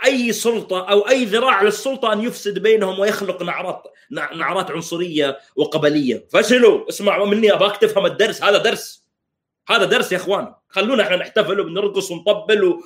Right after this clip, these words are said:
ونغني وب-، حلو، ما هي هذا الموضوع. لكن في درس، في أشياء مستفادة من الموضوع، أنا باك تفهم وتركز معايا عشان كلنا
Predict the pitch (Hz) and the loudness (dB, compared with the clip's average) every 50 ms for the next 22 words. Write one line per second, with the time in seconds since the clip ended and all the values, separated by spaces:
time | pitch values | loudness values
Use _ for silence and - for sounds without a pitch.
0 | - - - 190 190 180 165 240 254 226 208 214 233 240 247 262 254 233 208 196 | -12 -4 -2 0 0 2 2 2 2 4 4 4 4 4 4 4 4 4 4 4
1 | 185 180 190 190 185 190 185 170 160 131 - - _ _ - - 240 285 254 165 | 4 2 2 4 6 6 6 6 4 2 -4 -10 _ _ 0 0 0 0 0 0
2 | 202 240 240 240 226 208 220 208 208 208 220 269 214 - - - _ _ _ _ | 0 0 2 2 2 2 2 2 2 2 2 2 0 -2 -2 -8 _ _ _ _
3 | _ _ _ _ _ _ _ _ _ _ _ _ _ _ _ _ _ _ 156 170 | _ _ _ _ _ _ _ _ _ _ _ _ _ _ _ _ _ _ -6 0
4 | - 202 196 156 220 226 165 226 254 233 196 - - - - - - 202 214 196 | 2 2 2 4 2 2 4 4 2 2 0 -2 -4 -10 -14 -12 -4 -2 0 0
5 | 185 - - 185 226 226 208 196 - - 190 180 - 214 233 214 170 185 175 175 | 0 0 0 0 0 0 0 -4 -4 -4 -4 -2 0 0 0 0 -2 -2 -4 -6
6 | 175 175 190 202 202 202 160 175 196 196 180 202 214 202 - - 208 - 180 185 | -8 -6 -4 -2 -2 -2 0 0 -2 -2 -2 -2 -4 -2 0 0 0 0 0 -4
7 | 180 165 175 196 190 - - 160 143 151 151 165 202 196 196 180 151 160 165 - | -6 -6 -6 -8 -8 -8 -10 -12 -12 -10 -8 -8 -6 -6 -4 -2 -2 -2 -2 -2
8 | 190 190 180 - - - 233 220 214 220 220 214 220 220 - | -2 -4 -4 -6 -8 -8 -6 -2 0 2 4 4 4 2 2